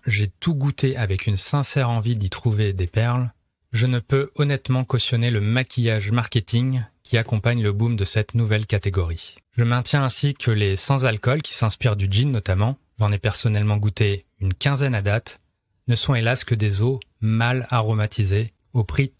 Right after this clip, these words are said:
totalement démesuré pour l'expérience proposée. Avec la quantité d'épices et d'eau nécessaires pour les distiller,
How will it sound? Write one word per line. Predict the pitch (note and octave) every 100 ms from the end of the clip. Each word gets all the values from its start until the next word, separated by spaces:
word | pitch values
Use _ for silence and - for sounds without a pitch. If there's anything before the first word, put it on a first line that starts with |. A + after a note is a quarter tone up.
| -
totalement | D3+ - A#2 A2+ B2+
démesuré | A#2 B2 B2+ A#2 G#2 G2+ A2
pour | - G2+
l'expérience | G#2 - - G2 G2+ G#2+
proposée. | - - G#2+ G#2+ F2 D#2 - _ -
Avec | A2+ A2
la | A2+ G#2
quantité | F3 D#3+ D#3 - C#3
d'épices | C3+ - D3 -
et | A2
d'eau | A#2 D3+
nécessaires | B2 - A#2+ C3 A2+
pour | - G2+
les | G2
distiller, | F#2+ - - B2+ D3